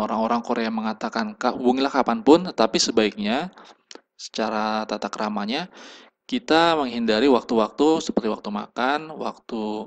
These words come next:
beristirahat, atau waktu yang sangat awal, sangat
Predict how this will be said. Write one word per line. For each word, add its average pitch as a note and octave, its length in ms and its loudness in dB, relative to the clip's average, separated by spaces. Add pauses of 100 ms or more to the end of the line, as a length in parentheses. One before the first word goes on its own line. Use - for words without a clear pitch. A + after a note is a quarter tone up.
beristirahat, A2 800 -4 (160)
atau A#2 320 2
waktu A2 320 -2
yang A2 80 -8
sangat A2 240 -10 (800)
awal, A#2+ 480 4
sangat G#2+ 240 -4